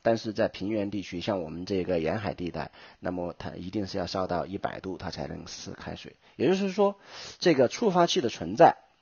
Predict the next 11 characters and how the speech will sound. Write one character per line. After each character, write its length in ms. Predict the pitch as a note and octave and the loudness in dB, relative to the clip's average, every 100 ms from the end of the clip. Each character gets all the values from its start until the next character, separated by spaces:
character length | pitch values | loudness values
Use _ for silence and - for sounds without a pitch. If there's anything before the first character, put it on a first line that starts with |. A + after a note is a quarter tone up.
| _ - _ | _ -20 _
触 160 | - G3+ | 2 6
发 140 | E3 | 6
器 120 | D#3+ | 6
的 100 | E3+ | 2
存 260 | G#2 - E2+ | 0 -4 0
在， 200 | A#2+ G2+ | 4 4
它 200 | - A#2+ | 4 2
帮 320 | A#2 C3 C#3+ | 8 8 8
助 260 | C3+ C#3+ G2 | 0 -2 -2
我 180 | C#2+ C#2+ | -2 -4
们 340 | D#2+ E2 D#2+ | -4 -4 -6